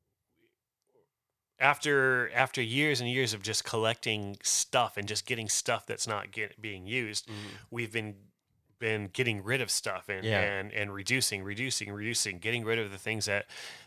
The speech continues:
Speaker 1: that we don't need or aren't using for that reason, because, because it's just crap and it doesn't matter.
Speaker 2: Right.
Speaker 1: I mean, we, we go, we go to the,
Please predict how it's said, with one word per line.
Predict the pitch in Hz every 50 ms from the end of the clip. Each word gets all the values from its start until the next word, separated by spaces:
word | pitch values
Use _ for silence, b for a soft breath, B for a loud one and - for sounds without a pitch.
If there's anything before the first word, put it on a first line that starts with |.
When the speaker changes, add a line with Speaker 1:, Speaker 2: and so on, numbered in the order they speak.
| B -
Speaker 1:
that | 107 101 101 104 107
we | 110 101 101
don't | 104 107 107 104
need | 107 104 107 107 104
or | 98 98 95 95 98
aren't | 98 104 104 101 - 98
using | 95 104 123 135 123 110 107 104 104 104 - -
for | - - - - - 113 113 110 110 104
that | 104 101 98 90 -
reason, | 92 101 104 113 120 107 104 104 92
because, | 90 95 90 - - 101 95 95 95 98 - - - - - 98
because | 107 104 - - 101 98 98 98 - -
it's | - 107 104 - - -
just | - 113 110 104 - - -
crap | - - 104 101 110 123 - -
and | 101 95 95
it | 98 95 90 90 _ -
doesn't | 110 101 98 101 104 98 98
matter. | 101 110 123 113 98 85 82 - -
Speaker 2:
Right. | 104 101 95 92 87 - -
Speaker 1:
I | 107
mean, | 107 110 110 110 107 104 110 110
we, | 113 110 117 120
we | 107 123 123 127
go, | 123 139 139 135 127
we | 117 131
go | 127 143
to | 131 120
the, | 113 110 110 113 110